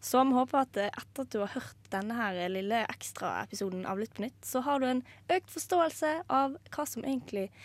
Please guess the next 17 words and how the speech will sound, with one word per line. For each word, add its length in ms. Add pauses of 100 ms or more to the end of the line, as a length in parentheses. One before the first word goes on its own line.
(220)
er, 240
er 200
greia 380
med 140
konflikten 460
mellom 260
Iran 320
og 140
U 20
S 160
A. 60 (800)
Så 120
da 80
begynner 300
vi 160
allerede 520
i 160